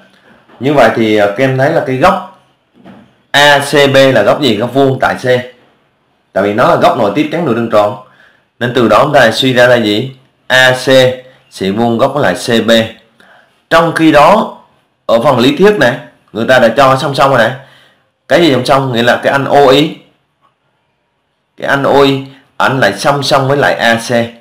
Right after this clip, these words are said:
Đó đúng không? O I song song với lại A C mà A C lại vuông góc với lại C B thì chứng tỏ là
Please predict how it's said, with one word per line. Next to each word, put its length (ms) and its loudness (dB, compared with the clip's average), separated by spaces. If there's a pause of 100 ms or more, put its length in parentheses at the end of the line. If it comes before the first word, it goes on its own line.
(1080)
Đó 80 -2
đúng 120 2
không? 280 2 (420)
O 260 4
I 200 4
song 280 -4
song 220 -2
với 100 0
lại 120 2
A 300 0
C 260 2
mà 120 0
A 380 0
C 140 -4
lại 320 2
vuông 340 0
góc 220 0
với 120 -2
lại 280 0 (140)
C 120 -8 (140)
B 40 0 (220)
thì 140 -10 (180)
chứng 240 -8
tỏ 220 0
là 320 -2